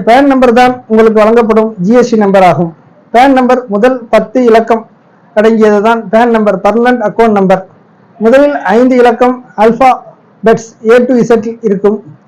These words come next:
A, B, C, D, E.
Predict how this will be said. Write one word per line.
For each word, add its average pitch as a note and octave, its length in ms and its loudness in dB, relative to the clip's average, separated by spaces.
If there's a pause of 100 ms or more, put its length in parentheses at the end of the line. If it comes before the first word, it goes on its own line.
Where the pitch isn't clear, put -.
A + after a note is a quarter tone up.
(280)
A, A3 180 4 (380)
B, A3+ 160 0 (160)
C, A#3+ 140 -2 (180)
D, A3+ 140 0 (880)
E. - 20 0